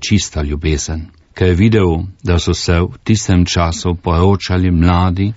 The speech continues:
je zelo priporočal, naj se poroča-, poročajo starejši in zreli.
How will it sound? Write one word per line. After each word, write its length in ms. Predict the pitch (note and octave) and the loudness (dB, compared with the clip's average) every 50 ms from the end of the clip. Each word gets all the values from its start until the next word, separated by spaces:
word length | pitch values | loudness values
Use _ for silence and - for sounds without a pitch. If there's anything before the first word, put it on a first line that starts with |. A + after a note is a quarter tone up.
| - _ _ | -10 _ _
je 100 | G2 F#2 | 0 2
zelo 300 | E2 G2 A2 A2+ B2 A#2+ | 2 4 4 4 2 2
priporočal, 840 | G#2+ A2 G2+ E2+ - G2 F#2+ F#2+ G2+ A2+ G#2+ - - G#2 G#2+ G#2+ A2 - - - - - | 2 0 0 2 2 2 2 4 4 2 0 0 0 0 0 0 0 -4 -8 -16 -6 0
naj 160 | - F#2+ F#2 F2 | 2 2 2 2
se 140 | - F#2 | 0 -2
poroča-, 520 | F2 - F2+ F2+ F#2 G2 G#2 F#2+ - F#2+ - - - - - - - - | -2 0 0 2 2 2 2 0 -2 -6 -6 -8 -14 -18 -18 -18 -18 -6
poročajo 560 | - F2 F2 F#2+ G#2 G#2+ G2+ - F#2 E2 D2+ D2 | 0 2 2 4 2 2 0 0 -2 -2 -2 -4
starejši 720 | - - - E2 D#2 F2 G2+ A2 A2+ A2 - - G#2+ G#2 A2+ - - _ _ | -6 -6 -2 0 0 2 2 0 0 -2 -4 -4 -2 -4 -4 -6 -10 _ _
in 120 | A2 G2+ F2+ | 2 2 2
zreli. 540 | - - E2+ D#2 F2 F#2 F2 D#2 D2 D#2 | 2 0 -2 0 2 2 0 0 -2 -6